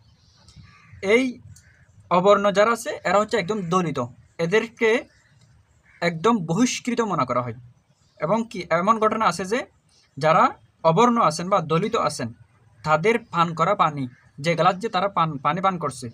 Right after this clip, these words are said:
ওই গ্লাস দিয়ে এই সবর্ণরা পানিও পান করে না। বুঝা গেছে? এরকম একটা কিন্তু বৈষম্য আগে বিদ্যমান ছিল, যদিও বর্তমানে একটু কমে গেছে। এবার আমরা সবর্ণের মধ্যে প্রত্যেকটার কাজ কী কী বা পদমর্যাদা কী এটা দেখি।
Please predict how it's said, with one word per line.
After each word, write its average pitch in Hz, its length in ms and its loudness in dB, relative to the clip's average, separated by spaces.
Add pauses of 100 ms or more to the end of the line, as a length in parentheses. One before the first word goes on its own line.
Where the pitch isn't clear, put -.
(120)
ওই 170 120 -2
গ্লাস 170 260 0
দিয়ে 208 300 -8
এই 156 100 -4
সবর্ণরা 196 600 0
পানিও 151 360 -6
পান 160 200 -4
করে 120 160 -6
না। 117 160 -12 (920)
বুঝা 143 140 -4
গেছে? 208 260 -6 (520)
এরকম 180 340 0
একটা 170 200 -4
কিন্তু 208 280 -10
বৈষম্য 190 720 -2 (320)
আগে 143 300 -2
বিদ্যমান 147 480 -4
ছিল, 123 160 -10 (460)
যদিও 156 240 -4
বর্তমানে 151 380 -4
একটু 165 180 -6
কমে 139 220 -4
গেছে। 113 220 -12 (1080)
এবার 165 180 -2
আমরা 185 300 0 (380)
সবর্ণের 240 540 2
মধ্যে 233 320 -4
প্রত্যেকটার 202 680 -4
কাজ 156 240 -4
কী 160 140 -10
কী 135 160 -8
বা 190 100 -2
পদমর্যাদা 143 560 -6
কী 165 140 -10
এটা 143 140 -6
দেখি। 123 240 -10